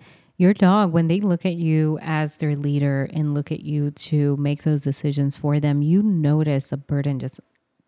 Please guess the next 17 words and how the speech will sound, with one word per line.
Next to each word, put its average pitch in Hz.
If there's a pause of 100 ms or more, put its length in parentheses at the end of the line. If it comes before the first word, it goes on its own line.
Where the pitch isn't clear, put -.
(160)
come 151
off 139
of 139
your 135
dog. 139
For 151
us, 165
it 165
was 147
the 151
same 143
way 143
when 139 (340)
we 156
first 147
met 147
Millie 143